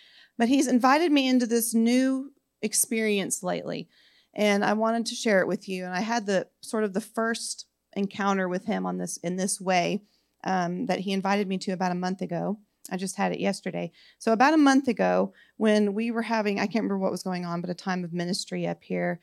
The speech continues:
And I heard the Holy Spirit tell me that one of the reasons why I can't seem to ever fully break through from some of the ways that I was raised in, some of things like, you know, just a critical perspective, lots of negativity.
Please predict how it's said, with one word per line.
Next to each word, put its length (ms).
And 160
I 80
heard 260
the 100
Holy 180
Spirit 400
tell 180
me 140
that 180
one 240
of 80
the 120
reasons 500
why 160
I 80
can't 580
seem 460
to 200
ever 340
fully 300
break 380
through 480
from 220
some 260
of 100
the 240
ways 460
that 160
I 80
was 240
raised 480
in, 340
some 220
of 260
things 240
like, 180
you 100
know, 140
just 240
a 40
critical 480
perspective, 800
lots 260
of 80
negativity. 1000